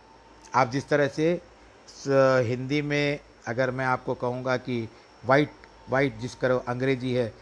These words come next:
तो उसको आप र-, रंग में कैसे कहोगे, तो आप लोग कहोगे सफ़ेद, सफ़ेद रंग का है,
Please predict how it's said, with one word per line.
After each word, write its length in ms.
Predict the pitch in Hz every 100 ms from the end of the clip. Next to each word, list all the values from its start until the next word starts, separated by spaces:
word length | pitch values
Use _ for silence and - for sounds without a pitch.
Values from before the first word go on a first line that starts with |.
| - -
तो 60 | -
उसको 420 | 139 - 156 -
आप 220 | 127 135 135
र-, 200 | 147 139 - - - - - - -
रंग 260 | 135 131 147
में 300 | 143 139 127
कैसे 280 | 135 127 143
कहोगे, 340 | 135 127 131
तो 140 | 135 143
आप 320 | 131 127 143
लोग 180 | 143 -
कहोगे 320 | 127 127 139
सफ़ेद, 420 | - 131 135 92 - - - - - - - - - - - - - - - - - - - - - - -
सफ़ेद 340 | 135 165 143
रंग 200 | 131 117
का 140 | 117
है, 220 | 107 98